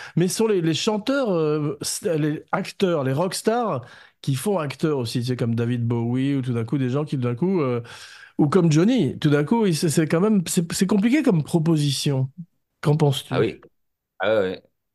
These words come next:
Speaker 2: Ah ouais, non, non, c'est, c'est, <laughs> on va voir le pauvre Johnny, on commence par lui, c'est dur, mais, euh,
Speaker 1: <laughs>
Speaker 2: non, alors, en plus, c'est d'autant plus dur pour Johnny, je dirais, que, que...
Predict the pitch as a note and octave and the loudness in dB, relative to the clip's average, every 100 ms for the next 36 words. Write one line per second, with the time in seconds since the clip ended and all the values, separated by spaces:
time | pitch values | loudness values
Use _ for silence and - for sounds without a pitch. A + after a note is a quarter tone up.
0 | _ F#2 F#2+ F#2+ G2 - D#2 F#2 E2 D#2 | _ 0 2 2 0 -2 -6 0 2 2
1 | D2+ D#2+ D#2 - B2 G#2 - G2 - - | 2 -2 -2 -6 -6 -4 -2 -4 -6 -16
2 | A2+ A2 G2 _ - C#2+ E2 D#2 E2+ F2 | -14 -16 -20 _ -10 -6 -4 -2 -2 -2
3 | F2 A2 G2 B2 B2+ G2+ G2+ B2 A#2 C#3 | -4 -6 -4 -4 -4 -4 -4 2 2 0
4 | C3+ G2+ G2 F3 B2+ G#2 G2 F#2+ F#2 F2 | -6 -8 -4 0 2 2 4 4 2 2
5 | E2+ E2+ A3 A#3 A#3+ A3+ - G#3 - F3+ | 2 0 -2 0 0 -2 -2 -2 0 2
6 | C#3 A#2 E3 G3+ A#3+ E3+ G3 A3+ A3 G3 | 2 2 0 0 -2 -2 -4 2 2 2
7 | F#3+ F#3+ G3+ G3+ C#3 C3 D#3+ A3 E3+ D3 | 0 2 2 2 0 0 0 -2 -4 0
8 | D3+ G3+ G3+ B2+ G#2+ A2+ G2+ G2 F#2 | 2 2 -2 -8 -8 -2 0 0 0